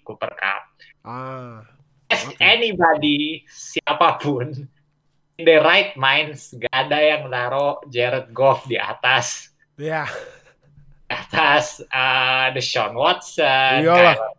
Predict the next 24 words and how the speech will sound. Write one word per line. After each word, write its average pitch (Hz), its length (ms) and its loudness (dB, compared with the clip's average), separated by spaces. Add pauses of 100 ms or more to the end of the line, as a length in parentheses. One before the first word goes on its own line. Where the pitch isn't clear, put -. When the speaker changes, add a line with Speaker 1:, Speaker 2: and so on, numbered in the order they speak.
(140)
Speaker 1:
Murray, 143 600 0
atau 151 760 2 (720)
Matt - 80 -10
Ryan. 127 400 4 (140)
Nobody 175 580 4
Speaker 2:
Hmm. 170 100 -6
Speaker 1:
put 156 200 0 (960)
Goff 135 220 0 (160)
di 131 240 -18
atas 117 360 -4
tiga 110 260 -6
orang 113 260 -2
itu. 107 180 -16
Jadi 104 260 -8
menurut 127 380 -10
gua 117 280 0 (360)
lebih 117 520 -4
impresif 120 800 -2 (280)
kondisinya 104 1120 -10
Cooper 113 400 -6
Kupp 123 300 -2
di 107 120 -10
mana 101 240 -6
dia 110 320 2